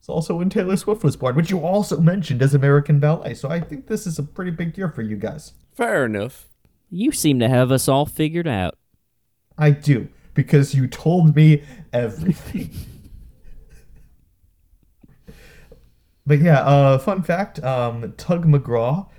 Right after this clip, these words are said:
Speaker 1: pitcher, who was the one that talked with Ray Barone, uh, great guy, uh, father of country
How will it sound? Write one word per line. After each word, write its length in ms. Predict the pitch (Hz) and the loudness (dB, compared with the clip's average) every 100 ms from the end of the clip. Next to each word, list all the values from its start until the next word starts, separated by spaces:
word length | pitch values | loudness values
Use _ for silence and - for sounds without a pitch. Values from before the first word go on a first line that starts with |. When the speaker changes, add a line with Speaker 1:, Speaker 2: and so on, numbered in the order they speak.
| - | -20
Speaker 1:
pitcher, 540 | - 156 - 151 185 - _ | 0 0 2 -2 -2 -10 _
who 120 | - | 0
was 140 | 139 123 | 0 2
the 80 | 143 | 0
one 200 | 127 120 | 0 -4
that 160 | 113 | -8
talked 360 | - 135 147 - | -8 -6 -6 -6
with 140 | 127 | -10
Ray 240 | 110 113 120 | -6 -4 -4
Barone, 560 | 113 110 110 107 135 156 - _ _ - | -4 -4 -2 0 -2 -4 -12 _ _ -4
uh, 400 | 113 104 101 90 147 - - - 135 | -4 -4 -6 -12 -16 -18 -16 -8 -8
great 340 | 110 151 151 | -4 -6 -2
guy, 320 | 143 135 170 214 - - | -2 0 -2 -6 -16 -10
uh, 200 | 139 151 147 | 0 2 2
father 380 | 180 208 196 | -2 -4 -4
of 160 | 208 151 | -2 -2
country 460 | - 180 - 175 | 0 -6 -4 -6